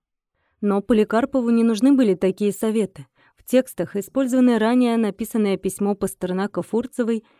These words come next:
и некоторые пункты его письма в Президиум правления Союза писателей,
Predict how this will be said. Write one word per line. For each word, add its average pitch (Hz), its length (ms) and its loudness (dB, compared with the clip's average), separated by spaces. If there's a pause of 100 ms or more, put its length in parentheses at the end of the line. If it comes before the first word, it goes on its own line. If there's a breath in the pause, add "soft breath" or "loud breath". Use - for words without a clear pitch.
(120)
и 247 100 0
некоторые 262 440 2
пункты 262 360 -4
его 202 260 0
письма 233 380 -4
в - 80 -12
Президиум 208 640 -2
правления 214 540 0
Союза 196 400 -2
писателей, 185 680 -8